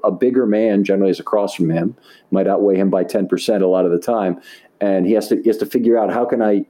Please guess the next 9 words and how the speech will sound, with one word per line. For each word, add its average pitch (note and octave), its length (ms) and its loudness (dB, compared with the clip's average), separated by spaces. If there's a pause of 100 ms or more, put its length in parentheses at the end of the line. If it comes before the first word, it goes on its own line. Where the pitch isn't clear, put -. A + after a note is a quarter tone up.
use B2 220 2
my C3 140 0
hands A#2 420 2
to, G#2 160 0 (140)
to G#2 80 0
detach? G2+ 500 -2
How F2+ 100 0
can F#2+ 160 -2
I F#2 140 0